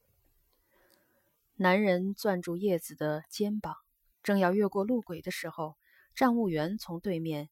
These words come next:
扬手加以制止。转眼间，从黑暗中出现一列长长的货车，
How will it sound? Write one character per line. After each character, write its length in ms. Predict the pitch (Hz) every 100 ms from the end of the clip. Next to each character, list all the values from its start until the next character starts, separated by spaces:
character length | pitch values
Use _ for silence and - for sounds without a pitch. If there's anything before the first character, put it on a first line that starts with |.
| _
扬 280 | 160 151 208
手 280 | - 143 -
加 200 | - 180
以 140 | 170 -
制 220 | - 190
止。 240 | - - _ _ _ _ _ _ _ _ _ _ _ _ _ _ _ _
转 200 | 175 180
眼 160 | 175
间， 340 | 160 175 170 170
从 220 | - 160
黑 200 | - 185
暗 200 | 175 156
中 180 | 170 170
出 220 | - 180
现 240 | 175 160
一 120 | 147 147
列 220 | 151 143
长 380 | - - 147 202
长 260 | - 147
的 100 | 151
货 280 | 147 185 139
车， 360 | - - 170